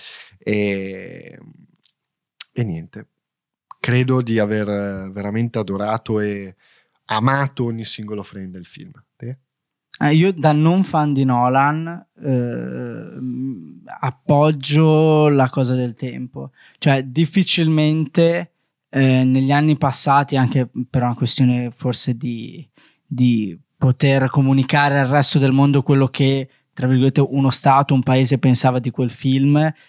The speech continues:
Speaker 2: cioè c'era meno, eh, cultura globale riguardo a un film, meno un pensiero globale riguardo a un film, il, si urlava al capolavoro un po' dopo.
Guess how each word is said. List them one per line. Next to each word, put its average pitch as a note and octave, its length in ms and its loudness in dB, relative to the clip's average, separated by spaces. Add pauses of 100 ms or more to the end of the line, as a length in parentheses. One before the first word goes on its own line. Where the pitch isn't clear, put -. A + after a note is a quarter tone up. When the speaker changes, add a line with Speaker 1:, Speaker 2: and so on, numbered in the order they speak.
Speaker 2:
cioè A#2+ 160 -6
c'era B2 240 0
meno, A#2+ 880 0 (420)
eh, E2 560 -8 (140)
cultura C3 420 2
globale B2 560 0
riguardo A#2+ 560 -2
a A#2 40 0
un A#2 60 0
film, A#2+ 220 0 (100)
meno B2+ 200 4
un B2 80 0
pensiero B2 480 0
globale B2 320 2
riguardo B2+ 240 2
a C3 60 4
un - 40 -2
film, D3 340 2 (420)
il, D#3+ 200 2
si - 220 0
urlava D3 280 4
al C#3+ 100 2
capolavoro C#3 960 0 (140)
un D3 140 2
po' - 160 0
dopo. A3 440 -8